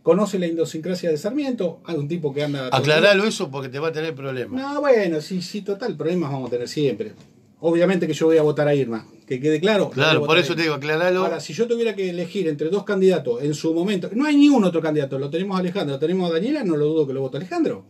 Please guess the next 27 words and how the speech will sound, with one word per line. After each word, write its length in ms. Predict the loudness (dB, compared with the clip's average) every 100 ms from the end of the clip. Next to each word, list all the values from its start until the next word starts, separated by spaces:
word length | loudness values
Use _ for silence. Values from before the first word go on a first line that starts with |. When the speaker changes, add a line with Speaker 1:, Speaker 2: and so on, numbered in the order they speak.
| -8
Speaker 2:
¿Vos 120 | 2 4
lo 60 |
votás, 200 | 4 2
Alejandro? 340 | -4 -8 -18 -20 -12
Speaker 1:
Sí, 360 | -10 -10 -12 _ _
porque 220 | -6 -4 -6
es 60 |
un 180 | -6 -8
tipo 260 | -6 -4 -4
que 100 | -4
ha 20 |
andado 220 | -2 -4
en 60 | -4
la 80 |
calle, 240 | -6 -6 -6
que, 220 | -8 -8
que, 380 | -8 -8 -8 -12
que, 220 | -12 -10
que 100 | -12
está, 380 | -6 -4 -4 -4
que 420 | -6 -8 -10 -14 -4
ve 80 | -4
el 300 | -4 -8 -8
problema 300 | -6 -6 -6
de 80 | -8
la 80 | -8
sociedad. 560 | -8 -6 -6 -6 -10